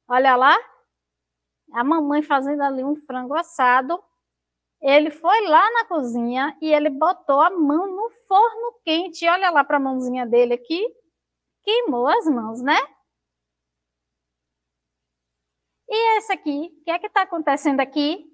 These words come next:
Olha lá. Uma criança, né, brincando sozinha. É um brinquedo que tem partes, ó, pequenas. Ele botou na boca e ele acabou, ó,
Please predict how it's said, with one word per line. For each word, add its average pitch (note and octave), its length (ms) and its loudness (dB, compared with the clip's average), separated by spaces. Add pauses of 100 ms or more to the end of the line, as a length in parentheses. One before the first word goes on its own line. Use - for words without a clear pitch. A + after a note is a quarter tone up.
(160)
Olha B3+ 280 2
lá. D4 200 2 (1160)
Uma E4 300 -4
criança, E4 720 -2
né, C#4 160 -2
brincando C#4+ 720 -4
sozinha. B3 960 0
É C4+ 100 -2
um D4+ 160 -2
brinquedo C#4+ 540 0
que C#4+ 100 -8
tem D4 220 -2
partes, C#4 640 2
ó, D4+ 300 6 (460)
pequenas. C#4+ 800 -2
Ele C#4+ 140 2
botou F#4 580 2
na G4 140 0
boca D4 280 -2
e F#4 40 0
ele F4 140 0
acabou, D4+ 380 2
ó, F4+ 540 4